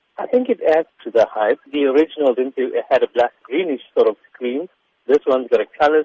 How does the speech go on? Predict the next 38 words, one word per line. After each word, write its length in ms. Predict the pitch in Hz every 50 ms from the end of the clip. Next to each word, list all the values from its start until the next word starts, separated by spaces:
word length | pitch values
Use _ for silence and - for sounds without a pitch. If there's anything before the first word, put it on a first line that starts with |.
| _ _
screen. 320 | - 160 151 156 151 143 151
Yes, 180 | 180 202 185 -
it's 140 | - - -
got 180 | - 185 175 160
a 60 | 139
little 280 | 131 131 147 147 139
bit 160 | 123 - 127 120
of 140 | 117 113 _ _ _ - 135
new 440 | 131 135 135 139 147 147 147 147 131
innovations, 680 | 127 131 123 - 127 127 135 - - 151 139 131 123
but, 100 | 139 131 _ -
you 80 | 175
know, 300 | 175 196 196 190 190 170 - _ _ _ _ _ -
the 100 | 160 - _ -
smartphone 720 | 196 185 185 196 202 - - - 196 180 175 175 160 151
has 300 | 139 135 131 131 123 120 _ _ _ _ _ _ _ _ _ -
taken 300 | 185 180 185 - 185 160
innovations 920 | 135 147 143 143 131 113 123 131 147 147 - - 147 135 131 131 131 123 _ - - - _ - -
to 120 | 139 127
a 20 |
different 420 | 113 127 147 _ - 143 123 110 110
level. 360 | 117 117 110 120 123 139 139 _ _ _ _ _ _ _ -
I 80 | - 131
think 220 | - 180 165 -
a 40 | 165 147
lot 120 | - 170
of 100 | 185 -
people 360 | - 180 165 - 165 151 143
will 80 | 143 131
be 160 | - 135 131
disappointed 680 | - 135 - - - - 165 170 185 196 - 165 127 _ -
that 160 | 120 113 113 _ _ -
you 180 | 127 123 120 _ _
cannot 300 | - 170 170 175 170 - _ _ - -
access 340 | 117 117 - - 123 117 - -
your 120 | 110 101 - - -
Facebook 520 | 120 123 - _ - 143 131 131 127 -
or 480 | 120 110 107 107 104 101 98 101 104